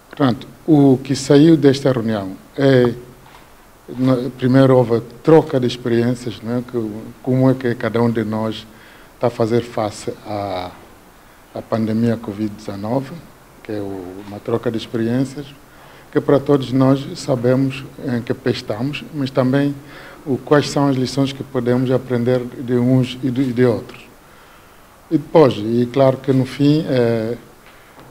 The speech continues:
o, a conclusão que se chega é que nós precisamos primeiro de continuar a trocar as informações, eh, precisamos de sincronizar também as nossas políticas migratórias, precisamos também de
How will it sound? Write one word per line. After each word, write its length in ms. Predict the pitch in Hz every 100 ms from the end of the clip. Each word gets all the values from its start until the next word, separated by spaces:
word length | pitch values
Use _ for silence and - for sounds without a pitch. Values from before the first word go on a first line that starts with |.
| -
o, 420 | 147 127 120 117 113
a 40 |
conclusão 500 | 139 127 127 131 143
que 100 | -
se 100 | -
chega 400 | - 151 135 135
é 40 |
que 240 | 131 139 123
nós 260 | 127 131
precisamos 640 | 131 123 - 117 123 120 117
primeiro 480 | - 120 117 117 98
de 180 | 110 107
continuar 680 | - 127 127 123 117 117 -
a 240 | 123 107
trocar 400 | - 110 113 110
as 120 | 101
informações, 800 | 107 101 107 107 - 135 147 - - - - - - - - - 156
eh, 260 | 131 123 120
precisamos 680 | - - 123 113 131 131 113
de 160 | 113 113
sincronizar 800 | - 131 127 123 123 110 123 120
também 480 | 113 110 113 113 -
as 140 | 101 98
nossas 280 | 107 110
políticas 500 | 95 - 107 - 107 101
migratórias, 800 | 123 135 127 123 131 135 147 - - - - - - - - _ _
precisamos 800 | - 131 139 120 135 131 123 - -
também 520 | - 117 117 147 143 117
de 480 | 107 107 107 107